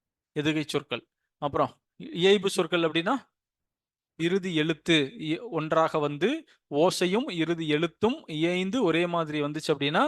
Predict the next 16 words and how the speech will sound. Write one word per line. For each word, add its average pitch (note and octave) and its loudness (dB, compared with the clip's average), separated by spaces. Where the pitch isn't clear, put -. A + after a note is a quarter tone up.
அது C#3+ -8
பேரு D3 0
இயைபு D#3 2
அப்படின்னு C#3+ -8
சொல்லுவோம். D3+ -6
So D#3+ -2
இதோட D3 4
ஆறாம் D#3+ 0
வகுப்பு D3+ -2
முதல் D#3+ 0
பருவத்துல D3 -2
இருக்கிற C3+ -2
செய்யுள் D3+ -6
பகுதி C#3 -6
எல்லாமே C3+ -4
முடிஞ்சிருச்சு. C3 -6